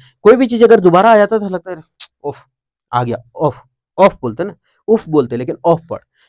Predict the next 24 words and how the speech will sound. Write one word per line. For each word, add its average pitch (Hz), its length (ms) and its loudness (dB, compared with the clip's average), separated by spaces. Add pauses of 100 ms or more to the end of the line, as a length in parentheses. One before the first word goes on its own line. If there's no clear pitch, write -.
जैसे 151 180 0
कोई 214 140 0
मेहमान 143 380 -2
है, 107 220 -14
एक 160 140 0
बार 143 160 0
गया, 113 240 -8 (960)
"चल 127 260 -8
यार 135 200 -4
जान 117 280 -6
बच 104 200 -12
लो", 107 100 -18 (340)
फिर 254 140 2
दोबारा, 180 220 2 (540)
"उफ, - 280 -14 (300)
फिर 160 160 -8
आ 110 100 -6
गया 101 180 -18
ये", 95 160 -20 (420)
तो 185 60 0
ऑफ 180 380 -2 (340)
फिर 220 140 4
आ 135 100 2
गया। 110 200 -12